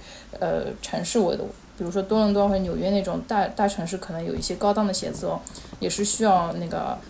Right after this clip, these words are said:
飞扬的、飞来比较久。但是大部分搿的那种小的地方或者一般中型的城市，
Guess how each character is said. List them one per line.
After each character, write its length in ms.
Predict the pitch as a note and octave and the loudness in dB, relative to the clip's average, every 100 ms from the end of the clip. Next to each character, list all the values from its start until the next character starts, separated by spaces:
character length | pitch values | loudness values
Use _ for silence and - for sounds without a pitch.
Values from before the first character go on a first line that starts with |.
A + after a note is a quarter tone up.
| - | -6
飞 180 | - | 4
扬 200 | A3 E3+ | 4 4
的、 80 | E3+ | -2
飞 160 | E3+ G3 | 0 2
来 80 | F3+ | 2
比 100 | F#3+ | 0
较 120 | F3 | -2
久。 160 | E3+ D#3+ E3 - - - | -2 -4 -8 -10 -18 -4
但 100 | A#3 | 2
是 80 | A#3 | 4
大 180 | B3 B3 | 6 6
部 120 | A#3 | 6
分 220 | A#3 A3+ | 4 2
搿 80 | E3+ | 2
的 260 | D#3+ E3 - - - - - - | 0 -2 -4 -14 -20 -20 -14 0
那 120 | G3+ | 0
种 160 | F3 | 2
小 200 | F3+ - | 0 0
的 100 | - | -4
地 180 | E3+ A3+ | -2 -2
方 240 | G#3 - - | -2 -4 -6
或 100 | - | -6
者 220 | E3+ - - - - - | -4 -4 -6 -10 -16 -8
一 60 | G#3 | -2
般 360 | G3+ G3+ G3+ | 0 2 0
中 220 | G#3 A#3+ | 2 2
型 120 | B3+ E3+ | 2 0
的 120 | F#3+ | -4
城 240 | - - | -6 -6
市， 240 | F3 - | -6 -6